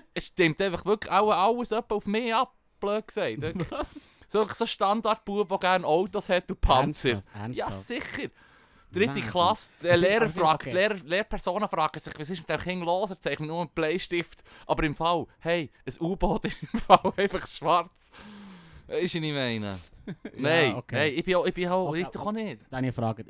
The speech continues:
Speaker 2: was ist die Faszination an Autos? Weil ich kann es nicht nachvollziehen.
Speaker 1: Ich,
Speaker 2: Was, was,
Speaker 1: ich,
Speaker 2: was ist
Speaker 1: ich muss sagen, meine Mär
Speaker 2: Ist
Speaker 1: hat die
Speaker 2: etwas
Speaker 1: Geschichte, meine Mär
Speaker 2: Sexuelles?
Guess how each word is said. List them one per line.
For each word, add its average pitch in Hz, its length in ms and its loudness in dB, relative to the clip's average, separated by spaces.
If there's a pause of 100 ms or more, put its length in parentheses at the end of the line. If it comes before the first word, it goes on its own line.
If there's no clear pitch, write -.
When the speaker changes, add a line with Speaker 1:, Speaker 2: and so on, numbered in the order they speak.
Speaker 2:
was 147 180 -8
ist 170 120 -8
die - 60 -20
Faszination 127 800 -8
an 110 80 -8
Autos? 104 560 -12
Weil - 140 -12
ich 151 60 -4
kann 160 100 -10
es 143 80 -10
nicht 147 120 -6
nachvollziehen. 127 840 -12
Speaker 1:
Ich, - 300 -8
Speaker 2:
Was, - 240 -12
was, 143 100 -10
Speaker 1:
ich, 139 140 -14
Speaker 2:
was 139 100 -18
ist 190 220 -10 (720)
Speaker 1:
ich 196 140 -2
muss 180 260 0
sagen, 180 280 -4 (1120)
meine 180 300 -6
Mär 170 320 -6
Speaker 2:
Ist 156 160 -8
Speaker 1:
hat 131 80 -4
die - 40 -12
Speaker 2:
etwas 123 100 -8
Speaker 1:
Geschichte, - 320 -4
meine 190 140 0
Mär 170 120 -2
Speaker 2:
Sexuelles? - 160 -8